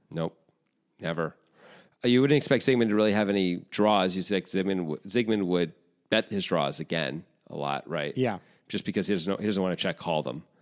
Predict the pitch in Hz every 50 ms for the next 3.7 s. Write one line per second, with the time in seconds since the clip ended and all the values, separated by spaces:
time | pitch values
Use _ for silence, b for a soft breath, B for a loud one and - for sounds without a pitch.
0 | _ _ _ - - 87 87 80 78 85 - - 90 80 73 64 - - - 87
1 | 85 85 82 80 80 76 - - - - 87 82 - 87 80 - - 87 - 80
2 | 78 76 71 69 67 - 69 67 69 - b b b b b b b b b b
3 | _ _ _ _ - 82 80 78 78 76 76 73 71 -